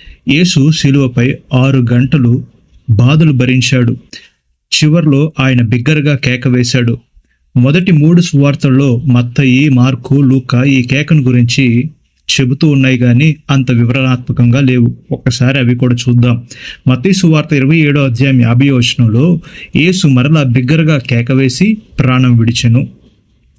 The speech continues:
మార్కు సువార్త పదిహేనో అధ్యాయం ముప్పై ఏడో వచనంలో అంతటా యేసు గొప్ప కేక వేసి ప్రాణం విడిచెను. లూకా సువార్త ఇరవై మూడో అధ్యాయం నలభై ఆరో వచనంలో అప్పుడు యేసు గొప్ప శబ్దముతో కేక వేసెను. కానీ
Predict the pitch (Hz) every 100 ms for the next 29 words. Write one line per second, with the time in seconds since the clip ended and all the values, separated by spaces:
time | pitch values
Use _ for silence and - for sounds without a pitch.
0 | - 123 131 - 143 151 131 123 120 120
1 | 123 156 147 120 135 131 120 107 143 135
2 | 135 135 120 - 107 123 190 196 - -
3 | - 131 156 175 165 131 175 180 139 151
4 | - 135 135 123 - 175 135 147 151 123
5 | 123 147 190 170 117 127 120 117 107 117
6 | 110 123 - _ _ - - _ 151 180
7 | 185 175 160 147 143 135 131 156 147 143
8 | 143 117 139 123 117 131 147 131 131 120
9 | 123 104 127 185 196 - - - 135 131
10 | 127 131 185 - 160 143 139 - 135 -
11 | 131 127 180 147 123 135 - 120 120 123
12 | 123 120 123 120 143 - _ _ _ _
13 | - - _ - 147 190 160 208